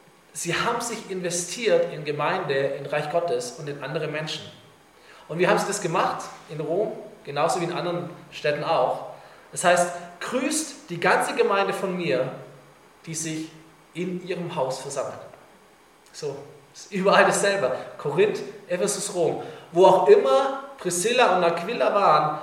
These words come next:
da entsteht Gemeinde, da trifft sich Gemeinde, da lebt Gemeinde, da blüht Gemeinde auf in ihrem Haus. Warum ist das so? Nicht, weil sie mussten. Nicht, weil sie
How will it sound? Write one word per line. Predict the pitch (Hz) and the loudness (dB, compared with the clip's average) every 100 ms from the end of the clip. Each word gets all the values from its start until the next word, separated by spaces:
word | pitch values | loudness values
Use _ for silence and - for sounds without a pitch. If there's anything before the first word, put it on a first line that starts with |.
| - - | -6 0
da | 156 | 2
entsteht | - - - 220 226 | 2 0 -2 -2 -2
Gemeinde, | 226 214 208 226 220 | -2 2 2 2 2
da | - | 2
trifft | - 247 247 - | -2 -2 -4 -6
sich | - | -4
Gemeinde, | 220 208 196 208 202 | 0 2 2 2 2
da | 147 | 2
lebt | 170 - - | 2 0 0
Gemeinde, | 202 185 190 170 | 0 0 0 4
da | 160 | 4
blüht | 160 202 269 269 | 2 -4 -4 0
Gemeinde | 214 202 202 196 | 2 4 2 4
auf | 185 170 170 - - - - - | 4 4 2 -6 -14 -20 -20 -12
in | 202 214 208 - - | -6 -6 -6 -10 -8
ihrem | 196 180 180 175 175 - - - - - | -4 -2 -2 -6 -10 -14 -20 -20 -18 -8
Haus. | 143 - - - - - - _ _ _ _ _ _ _ _ _ _ - | -6 -4 -6 -12 -16 -20 -20 _ _ _ _ _ _ _ _ _ _ -10
Warum | 135 160 | -6 -6
ist | 165 - | -8 -10
das | - | -8
so? | 220 - - - - - - _ _ _ - _ _ _ _ _ _ | -8 -10 -14 -20 -20 -20 -20 _ _ _ -20 _ _ _ _ _ _
Nicht, | 135 190 - | -8 -8 -6
weil | 185 | -6
sie | 175 | -6
mussten. | 160 170 180 - - - - - - - - - - - | -6 -6 -8 -12 -18 -20 -20 -20 -20 -20 -20 -20 -20 -6
Nicht, | 190 202 202 | -4 0 6
weil | 185 170 170 - - - - - | 10 10 10 4 -4 -12 -18 -12
sie | - - 180 180 175 - | -8 -4 0 0 -2 -4